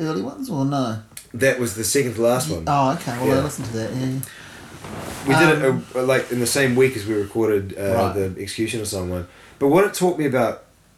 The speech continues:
Speaker 2: uh, uh, reading,
Speaker 1: Reading.
Speaker 2: I think,
Speaker 1: Yeah.
Speaker 2: um,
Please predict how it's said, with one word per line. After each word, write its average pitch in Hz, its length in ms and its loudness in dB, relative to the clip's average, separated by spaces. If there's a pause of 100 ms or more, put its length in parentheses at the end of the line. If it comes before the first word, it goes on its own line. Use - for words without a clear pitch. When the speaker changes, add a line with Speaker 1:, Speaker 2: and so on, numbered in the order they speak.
(180)
Speaker 2:
uh, 113 40 0
uh, 104 380 2 (460)
reading, 135 280 2
Speaker 1:
Reading. 123 260 0
Speaker 2:
I 98 100 -4
think, 92 340 -6
Speaker 1:
Yeah. 120 240 -4 (240)
Speaker 2:
um, 113 580 -2